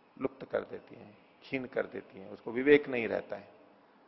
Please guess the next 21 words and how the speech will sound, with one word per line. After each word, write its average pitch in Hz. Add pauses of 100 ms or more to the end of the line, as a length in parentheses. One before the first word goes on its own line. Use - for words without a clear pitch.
(480)
तो 95
जिसकी 98
बुद्धि 117
भ्रष्ट 139
हो 135
गई 143
है, 139
तो 127
उसका 117
पतन 131
कितनी 135
तरह 120
से 120
होता 117
है, 113
हजारों 107
तरह 113
से 120
हो 110
सकता -
है, -